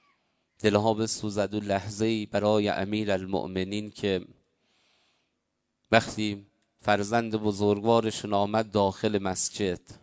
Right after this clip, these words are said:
خبر شهادت مادر رو داد. شما می‌دانید فاصله مسجد پیامبر تا خانه امیرالمؤمنین بسیار کوتاه بود،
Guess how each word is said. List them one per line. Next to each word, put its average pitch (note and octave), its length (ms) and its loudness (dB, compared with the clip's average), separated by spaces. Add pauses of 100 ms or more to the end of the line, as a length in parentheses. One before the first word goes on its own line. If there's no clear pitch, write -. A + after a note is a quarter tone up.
(1300)
خبر B2 380 4
شهادت G#2+ 680 2
مادر G2+ 480 4
رو E2+ 240 -6
داد. E2 320 -8 (1200)
شما A#2 360 4
می‌دانید A2+ 680 2
فاصله A2 880 2 (1080)
مسجد A2 500 0
پیامبر G#2+ 640 2
تا G#2+ 220 -2
خانه G#2+ 500 0
امیرالمؤمنین G#2 1080 -2
بسیار B2+ 600 2
کوتاه G2 680 -6
بود، F2 240 -12